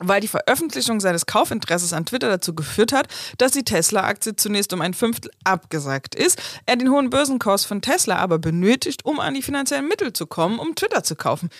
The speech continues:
Klingt verwirrend, ist es auch irgendwie, aber das macht schon alles, wenn man, ne, wenn man Elon Musk ist, macht das schon alles Sinn. Aber dann war da natürlich noch mehr. Musk hatte ja bereits angekündigt, dass er gerne nach seinem Twitter-Kauf den Donald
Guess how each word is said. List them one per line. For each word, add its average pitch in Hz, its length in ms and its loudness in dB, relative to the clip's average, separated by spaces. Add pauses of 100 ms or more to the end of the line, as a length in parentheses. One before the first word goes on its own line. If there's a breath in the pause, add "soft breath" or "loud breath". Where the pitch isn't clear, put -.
(140 loud breath)
Klingt 330 220 0
verwirrend, 254 360 0
ist 294 180 -2
es 302 100 -4
auch 240 220 -2
irgendwie, 247 500 -2
aber 240 360 2
das 214 160 0
macht 220 160 -2
schon 202 140 -8
alles, 196 300 0
wenn 196 120 -2
man, 196 340 -4
ne, 359 220 -4
wenn 226 160 2
man 226 160 4
Elon 202 240 4
Musk 196 180 2
ist, 175 80 -6
macht 180 200 -2
das - 40 0
schon - 140 -6
alles 151 240 0
Sinn. 160 120 2 (380 loud breath)
Aber 208 160 2
dann 233 160 4
war 240 80 4
da 294 100 6
natürlich 208 320 2
noch 165 280 2
mehr. 226 220 2 (100)
Musk 180 440 -2
hatte 415 140 4
ja 277 80 8
bereits 160 320 0 (120)
angekündigt, 233 640 0
dass 196 180 0
er 180 120 -4
gerne 160 400 -2
nach 185 180 -2
seinem 156 240 0
Twitter-Kauf 240 640 -4
den 214 180 -6
Donald 185 300 -4